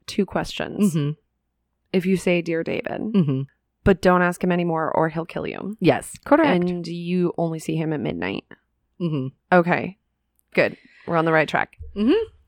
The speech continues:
Speaker 1: Just
Speaker 2: Alrighty.
Speaker 1: what could go wrong?
Speaker 2: <laughs> What could go wrong? Alrighty, so a couple days pass. Moby Dickhead
Speaker 1: Mm-hmm.
Speaker 2: has another dream, another thing too. David, same thing.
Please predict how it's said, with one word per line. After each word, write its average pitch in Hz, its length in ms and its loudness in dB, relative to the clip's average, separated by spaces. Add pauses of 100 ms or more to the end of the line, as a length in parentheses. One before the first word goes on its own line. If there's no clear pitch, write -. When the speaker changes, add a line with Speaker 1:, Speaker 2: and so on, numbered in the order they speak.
(160)
Speaker 1:
Just 202 160 6
Speaker 2:
Alrighty. 175 280 4
Speaker 1:
what 180 220 2
could 185 120 -8
go 160 140 2
wrong? 147 380 0
Speaker 2:
<laughs> 240 60 4 (520)
What 349 300 6
could 370 180 0
go 359 140 6
wrong? 277 380 4 (140)
Alrighty, 208 600 6
so 220 680 8
a - 40 0
couple 214 240 4
days 202 220 4
pass. 185 580 4
Moby 175 260 4
Dickhead 175 640 6 (280)
Speaker 1:
Mm-hmm. 214 80 -12
Speaker 2:
has 185 280 6
another 220 720 6
dream, 160 500 4 (100)
another 175 280 4
thing 185 240 0
too. 147 420 2 (160)
David, 143 420 2
same 247 300 2
thing. 185 320 2